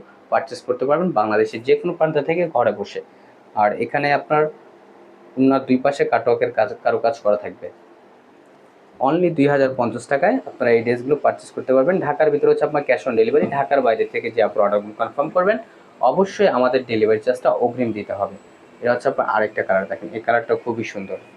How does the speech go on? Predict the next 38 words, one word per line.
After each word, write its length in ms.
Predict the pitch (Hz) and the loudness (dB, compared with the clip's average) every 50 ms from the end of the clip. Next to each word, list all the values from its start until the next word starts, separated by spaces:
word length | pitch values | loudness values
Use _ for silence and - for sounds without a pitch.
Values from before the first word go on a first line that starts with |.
| - - | -12 -4
খুবই 180 | - 135 135 135 117 | -4 0 2 2 2
ইউনিক 220 | 117 113 113 110 110 113 | 2 2 2 0 0 -2
একটা 160 | 110 - 113 - - | -2 -2 -4 -2 0
কালার। 200 | 120 127 165 196 196 - - - - - | 0 2 2 0 -2 -6 -20 -20 -10 -4
নিচের 240 | 123 123 - 147 135 135 | -4 0 2 2 2 2
পোর্শনটা 340 | - 135 131 - 135 131 135 131 135 | 2 -2 -2 0 -2 0 0 0 0
খুবই 180 | - 135 139 131 131 | 0 2 2 2 2
গর্জিয়াস 320 | 120 117 110 107 135 123 - 131 | 2 0 0 0 -4 -4 -2 0
হবে 140 | 131 156 202 233 - - - - - - - - | 2 2 2 0 -2 -10 -20 -20 -20 -12 -4 -2
এবং 140 | 113 - - - - - 110 | 0 0 0 -2 0 2 2
all 100 | 123 123 131 | 4 4 4
over 200 | 123 123 131 127 123 120 113 | 2 4 2 2 2 2 2
বডিতে 300 | 113 113 123 120 - 123 120 | 2 2 2 0 0 0 0
আপনার 220 | 117 127 139 160 190 214 - - - - - - - - - | 0 0 0 -2 -2 -2 -6 -16 -20 -20 -20 -20 -20 -16 -6
ছিটানো 300 | - 139 - 143 139 139 127 - | -4 -2 0 0 2 2 2 2
কাজ 100 | 123 120 - - - | 0 0 0 -2 0
করা 120 | 113 117 - | 0 0 0
থাকবে। 180 | 151 151 160 160 139 120 | 0 0 2 2 0 2
এটা 100 | - 120 120 | 0 0 -2
হচ্ছে 140 | 117 - 127 120 | -2 -2 -4 -4
আপনার 160 | - 120 110 104 | -2 -2 -2 0
গলার 220 | 101 104 104 104 101 95 | 2 2 2 2 -2 -4
নেকটা, 220 | 92 90 - - - 95 | -8 -10 -6 -6 -4 -4
দেখেন 200 | 98 - 98 98 98 98 | -4 -6 -6 -8 -6 -4
মাশাআল্লাহ 380 | 98 98 - - 98 95 95 - - - 117 120 | -6 -6 -6 -8 -12 -12 -14 -14 -6 -2 -2 0
অনেক 180 | 123 127 120 - - | 0 0 -2 -4 -8
সুন্দর। 240 | - 101 98 95 92 - - - - - - - - - - - - - - - - - - - - - - - - - - - - - - - - - - - | -10 -10 -10 -10 -12 -18 -20 -20 -20 -20 -20 -20 -20 -20 -20 -20 -20 -20 -20 -20 -20 -20 -20 -20 -20 -20 -20 -20 -18 -18 -18 -18 -20 -20 -20 -20 -20 -16 -6 -2
আর 80 | 104 101 101 - - | 0 0 0 0 0
এটা 100 | - 131 | 0 0
হচ্ছে 140 | 127 - - 123 | 0 0 -2 -2
আপনার 160 | 127 131 123 - | 0 0 0 0
ব্যাক 140 | 117 117 - - | 0 -2 -2 -2
পোর্শনটা, 300 | - 120 - - 104 90 - - | -6 -6 -4 -4 -8 -8 -8 -10
দেখেন 200 | 107 - - 95 - - 107 | -10 -18 -20 -20 -20 -10 -4
ব্যাক 140 | 110 110 104 - | -4 -4 -2 -2
পোর্শনটা 300 | - 107 - 120 113 110 113 | -8 -8 -8 -6 -2 -2 -2
আপনার 160 | 110 113 110 107 - | -2 -2 -8 -8 -6
খুবই 200 | 120 117 127 | -8 -6 -6